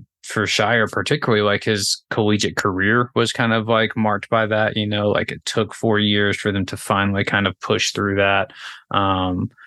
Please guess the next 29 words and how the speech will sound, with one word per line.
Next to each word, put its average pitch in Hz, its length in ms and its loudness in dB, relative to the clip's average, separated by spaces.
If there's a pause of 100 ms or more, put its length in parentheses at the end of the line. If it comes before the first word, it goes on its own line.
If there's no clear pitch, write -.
(220)
not 104 260 2
saying 107 200 2
that 104 100 2
maybe 101 180 2
he's 101 160 0
gonna 98 160 0
get 92 360 -2
that 101 260 2
long 135 240 4
of 127 60 0
a 131 60 2
leash 131 480 0
here, 123 360 2
but 107 120 -2
I 107 100 0
think 165 180 -2
we 110 100 -2
gotta 107 200 2
give 101 140 0
him 95 80 -2
a 92 80 -2
little 95 240 2
bit 95 140 2
of 90 80 -4
time 95 480 -4
just - 220 -6
to 101 80 -6
see 110 560 0 (380)
what, 110 200 2